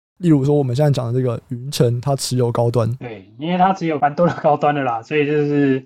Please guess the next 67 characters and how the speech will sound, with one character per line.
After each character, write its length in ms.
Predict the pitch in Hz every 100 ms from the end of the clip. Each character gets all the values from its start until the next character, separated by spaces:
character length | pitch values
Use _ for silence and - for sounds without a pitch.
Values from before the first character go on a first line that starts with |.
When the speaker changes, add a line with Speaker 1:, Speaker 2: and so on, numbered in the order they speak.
| -
Speaker 2:
在 180 | 151 139
财 180 | 139 135
报 160 | 151
上 240 | 151 147 139
面 260 | 143 135
会 140 | 135 139
认 160 | 139
列 140 | 139 127
蛮 180 | 120
多 180 | 123 131
的 120 | 127
这 100 | 120
个 80 | 120 120 113 113 113 113 113
损 220 | - 110
益 140 | 165
啦。 180 | 127 95 _ _ _
有 80 | 123
人 120 | 120
发 160 | 151 175
现 140 | 185
了 80 | 170
这 80 | 156
个 80 | 147
点 260 | 127 87
啊， 140 | 90 92 _ -
就 60 |
是 80 | 131
它 140 | 131
的 80 | 123
股 160 | - 98
价 160 | 127
就 100 | 123
会 120 | 123 113
有 100 | 120
所 180 | 139 127
表 240 | 135 87
现 220 | - 113
就 80 | 110
对 160 | 110 107
了。 80 | 92 _ -
Speaker 1:
像 180 | 220 202
高 180 | 185 190
端 220 | 202 208
从 320 | 156 127 127
四 240 | - -
百 140 | 147 127
多 140 | 131
块 140 | 151 143
跌 140 | 139
到 80 | 147
现 100 | 160
在 140 | 147
两 160 | 135 127
百 160 | 131
五 80 | 131 -
嘛， 180 | - - _
那 180 | 165 165
云 220 | 147 139
城 160 | 143 143
也 120 | 127
从 240 | 123 120
三 200 | 120 151
十 100 | 147
几 120 | - 123
块 120 | 135
跌 140 | 127
到 160 | 131